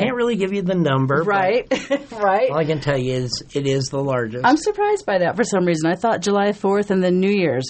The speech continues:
Speaker 2: but who knew that our big old concert in the park was the biggest one?
Speaker 1: It, it, uh, the city, when, when we s-, we're still doing the Omaha World Herald shows, they were about the same size show.
Speaker 2: Okay.
Speaker 1: They were just as big, but after losing, you know, covid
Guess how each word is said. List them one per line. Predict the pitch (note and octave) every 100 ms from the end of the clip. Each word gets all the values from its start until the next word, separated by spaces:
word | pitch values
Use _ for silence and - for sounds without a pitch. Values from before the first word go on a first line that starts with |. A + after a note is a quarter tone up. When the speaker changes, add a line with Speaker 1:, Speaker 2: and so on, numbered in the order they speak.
| -
Speaker 2:
but | D3+
who | D#3+ A3
knew | B3 C4+ G#3 D#3+
that | E3
our | E3 D#3+
big | F3+ F#3+
old | G3+ G3+
concert | G#3 G3+ G3+ G3+
in |
the | G#3
park | - B3 D3 D#3
was | D#3+
the | F3
biggest | F3+ F#3 G3 A#3+
one? | A#3+ A2+
Speaker 1:
It, | A#2
it, | - - -
uh, | G3
the | E3 A3
city, | - C4 A3 F#3+
when, | E3+ F#3+ D3 C#3+
when | F3 F3
we | F3 D3+
s-, | - - -
we're | F3
still | - A#3 G#3+
doing | E3 C#3+
the | B2
Omaha | B2+ G#2+ B2
World | A2+ A2 G#2+
Herald | D3 B2
shows, | - A#2 A2
they | - A3+
were | C#4 F#3 - - - - - - - - - -
about | F#3 F3+
the | C#3+
same | - C3 A2+
size | B2 A2+
show. | - C#3 F3+
Speaker 2:
Okay. | G#3+ D#3+
Speaker 1:
They | D#3+
were | E3+
just | A#2 B2+ - A#2+
as | G#2+
big, | - B2 G#2+ A#2+
but | C#3+ B2+ - - - - - - -
after | D3+ D3 F3 D#3
losing, | D#3 D3+ D#3 D3+ D3 D3
you |
know, | C#3+ C3 C3 - - - - -
covid | E3 E3+ E3 D3